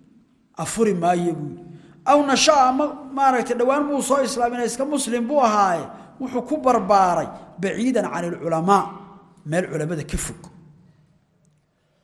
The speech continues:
oo aan markaa axkaamta laga aqoon. Wa ilaa, haddiise kan jaahilkii uu muslim hore ahaa,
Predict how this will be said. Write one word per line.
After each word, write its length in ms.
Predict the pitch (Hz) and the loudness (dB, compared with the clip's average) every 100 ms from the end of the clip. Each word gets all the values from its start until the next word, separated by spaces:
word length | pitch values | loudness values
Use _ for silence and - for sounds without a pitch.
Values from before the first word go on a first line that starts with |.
| _ _ _ - | _ _ _ -20
oo 200 | 131 147 | -16 -12
aan 240 | 151 180 170 | -10 -8 -8
markaa 420 | 165 156 143 - | -8 -8 -10 -10
axkaamta 460 | - - 160 156 139 | -12 -10 -10 -6 -6
laga 220 | 139 151 - | -4 -8 -10
aqoon. 260 | - 104 - - - _ _ 170 | -16 -18 -20 -20 -20 _ _ 4
Wa 80 | 202 | 6
ilaa, 300 | 233 185 - - - - - - - - | 6 4 -2 -10 -18 -20 -20 -20 -20 -16
haddiise 400 | 123 160 233 254 | -10 -6 -2 -2
kan 200 | 254 240 | 0 2
jaahilkii 500 | 202 254 220 - 190 | 4 4 2 -2 -6
uu 80 | 185 | -4
muslim 380 | 240 240 208 175 | -4 -4 -4 0
hore 200 | 180 220 | 4 4
ahaa, 400 | 170 147 147 | 4 -4 -8